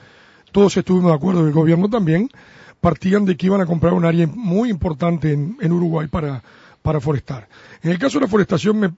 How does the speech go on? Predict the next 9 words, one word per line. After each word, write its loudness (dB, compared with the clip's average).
me, -2
me 0
preocupa, 0
porque -2
indudablemente 0
quien -2
concentra -2
la -2
tierra -4